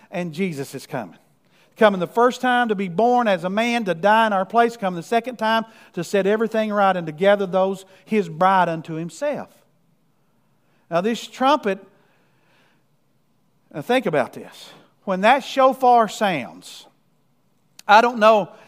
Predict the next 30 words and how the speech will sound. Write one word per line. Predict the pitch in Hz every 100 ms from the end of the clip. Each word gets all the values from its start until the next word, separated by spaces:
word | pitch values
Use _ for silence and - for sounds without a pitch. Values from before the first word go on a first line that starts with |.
| _ -
how | 208 175
it's | -
gonna | 165 139
go. | 143 110 - - _ _ _ _ _ _ _ -
I, | -
I, | - - 226 214
I |
think, | 214 208 190 _ _ _ _ _ _ _ _ _ _
you | 202
know, | 190
it | 190
could | 190
go | 202
one, | 196 196 170
maybe | 190 220 220
only | 208 226 214 190
those | 202 214 214 -
who | 202 185
are | 175 160 147 - _ _ _ _ _
true | - 233
followers | 208 202 196 156
of | 165
the |
Lord | 185 208 165
will | 160
actually | 170 - 160
hear | 151 196 110
it. | -
Who | 160
knows? | 165 135 87 -